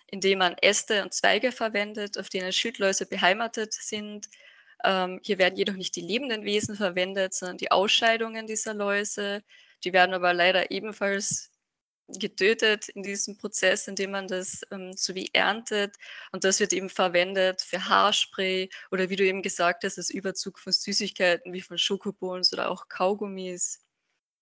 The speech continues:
Und das, was du mit der Sonnencreme gesagt hast,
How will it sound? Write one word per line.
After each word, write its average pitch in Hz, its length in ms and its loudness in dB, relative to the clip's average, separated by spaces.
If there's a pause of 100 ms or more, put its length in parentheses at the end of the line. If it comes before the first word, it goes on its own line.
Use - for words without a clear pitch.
(200)
Und 185 480 4
das, 190 160 0
was 185 120 -2
du 202 80 -6
mit 185 120 -4
der 175 80 0
Sonnencreme 220 720 0
gesagt 196 460 0
hast, 202 280 -6